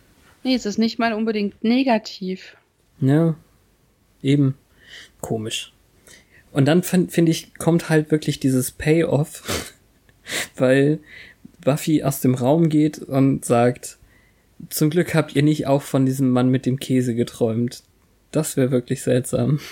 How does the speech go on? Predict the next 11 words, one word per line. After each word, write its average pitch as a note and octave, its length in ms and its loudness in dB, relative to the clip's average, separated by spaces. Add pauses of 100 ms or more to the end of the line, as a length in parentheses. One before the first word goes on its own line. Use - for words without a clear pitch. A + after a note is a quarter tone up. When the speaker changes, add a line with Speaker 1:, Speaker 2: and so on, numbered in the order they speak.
(1400)
Speaker 2:
Für - 160 -4
mich F3 260 -2
reicht D#3 280 0
das C#3 180 -2
schon. B2+ 260 0
Also C#3+ 200 0
ja, C#3+ 380 0
der D3 240 0
ist C#3 220 -4
da, C3+ 320 2
um D3+ 480 0